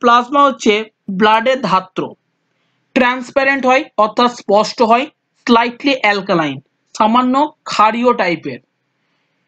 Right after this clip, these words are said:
এবং সব থেকে যেটা important portion, সেটা হচ্ছে ব্লাডের কতটা percentage plasma থাকে।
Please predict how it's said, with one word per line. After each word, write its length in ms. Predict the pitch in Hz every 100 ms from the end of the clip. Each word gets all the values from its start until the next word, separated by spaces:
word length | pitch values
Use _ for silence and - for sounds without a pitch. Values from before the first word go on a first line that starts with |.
| -
এবং 400 | 269 285 247 254
সব 240 | - - 240 -
থেকে 220 | 285 285
যেটা 140 | 294 285
important 640 | 247 233 262 262 285 269 -
portion, 580 | 214 220 - 190 196
সেটা 300 | 226 - 262 285
হচ্ছে 380 | 285 - 320 349 _ -
ব্লাডের 560 | 180 220 220 233 262 285 285
কতটা 460 | 220 214 247 247 277
percentage 720 | 262 202 202 - 254 247 269 269
plasma 380 | 226 202 196 196
থাকে। 280 | 175 156 139